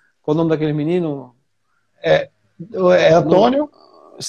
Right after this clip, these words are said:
Speaker 1: No-, não, Antônio
Speaker 2: Não,
Speaker 1: já,
Speaker 2: Miraco,
Speaker 1: já.
Speaker 2: Miraco.
Speaker 1: Miraco,
Speaker 2: Miraco,
Speaker 1: exato.
Speaker 2: é,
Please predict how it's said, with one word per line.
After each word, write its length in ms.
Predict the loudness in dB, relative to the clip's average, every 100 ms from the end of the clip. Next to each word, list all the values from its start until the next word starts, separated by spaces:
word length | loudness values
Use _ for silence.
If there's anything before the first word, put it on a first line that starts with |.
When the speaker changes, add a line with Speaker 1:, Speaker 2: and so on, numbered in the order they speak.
| -2
Speaker 1:
No-, 80 |
não, 220 | 2 4 2
Antônio 380 | 2 2 4
Speaker 2:
Não, 140 | 6 6
Speaker 1:
já, 20 |
Speaker 2:
Miraco, 480 | 6 6 6 4 2
Speaker 1:
já. 220 | 0 0
Speaker 2:
Miraco. 580 | 2 2 4 2 0 -4
Speaker 1:
Miraco, 480 | -2 2 2 0 0
Speaker 2:
Miraco, 360 | 2 4 2 -2
Speaker 1:
exato. 100 | -2
Speaker 2:
é, 320 | 0 2 0